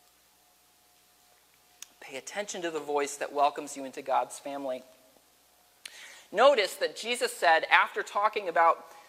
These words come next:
the Spirit, "I will not leave you as orphans." "I will not leave you as orphans." The Spirit's voice is the voice that says, "You are not an orphan.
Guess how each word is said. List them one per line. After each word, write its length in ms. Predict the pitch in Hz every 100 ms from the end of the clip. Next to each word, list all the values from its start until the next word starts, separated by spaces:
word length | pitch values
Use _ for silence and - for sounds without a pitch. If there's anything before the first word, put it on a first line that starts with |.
| -
the 80 | 175
Spirit, 520 | - 240 226 147 - - - -
"I 120 | 175
will 160 | 160 160
not 480 | 160 196 220 -
leave 180 | 175 196
you 200 | 180 165
as 180 | 135 - - -
orphans." 720 | 151 - 113 - - - - _ _ _ _ _ _ _ - -
"I 60 | 151
will 100 | 156
not 300 | 170 226 196
leave 180 | 202 180
you 160 | 160
as 120 | 143 -
orphans." 680 | 143 147 - 123 - - - _ _ _ _ _ _ - -
The 100 | 165
Spirit's 540 | - - 240 294 285 -
voice 440 | 196 170 175 - - - -
is 120 | 165
the 80 | 180
voice 320 | 170 202 233
that 180 | 226 208
says, 380 | 196 160 156 - - -
"You 180 | 170 160
are 100 | 143
not 460 | 139 151 170 175
an 80 | 170 -
orphan. 460 | 151 156 - 123